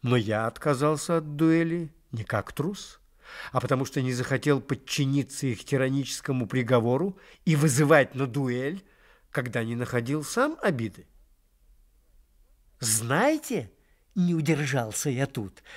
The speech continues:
что восстать действием против такой тирании и принять все последствия значило выказать гораздо более мужество – чем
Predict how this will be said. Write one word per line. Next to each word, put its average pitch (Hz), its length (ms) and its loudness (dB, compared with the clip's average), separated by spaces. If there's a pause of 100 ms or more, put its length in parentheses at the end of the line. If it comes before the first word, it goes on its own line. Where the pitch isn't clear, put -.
(120)
что - 240 0
восстать 131 520 2
действием 254 760 0
против 190 400 0
такой 165 380 -2
тирании 147 680 2
и 135 180 -4
принять 165 500 0
все - 240 0
последствия 156 960 -2 (640)
значило 131 760 0
выказать 180 640 -2 (340)
гораздо 135 520 2
более 233 360 -2
мужество – 107 680 -8 (340)
чем 123 360 -2